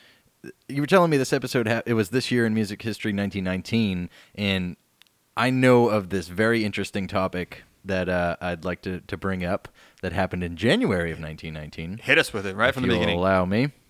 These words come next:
Speaker 1: So this is from an article from a mental floss dot com. Uh, on January fifteenth, nineteen nineteen,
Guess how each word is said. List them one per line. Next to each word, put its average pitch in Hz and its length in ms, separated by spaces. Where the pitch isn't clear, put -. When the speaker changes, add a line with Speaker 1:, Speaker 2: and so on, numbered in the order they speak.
Speaker 1:
So 113 360
this 165 220
is 202 100
from 170 180
an 123 100
article 117 720
from 101 200
a 98 140
mental 123 420
floss 107 460
dot 95 380
com. 80 640
Uh, 82 200
on 101 180
January 208 380
fifteenth, - 560
nineteen 120 580
nineteen, 113 540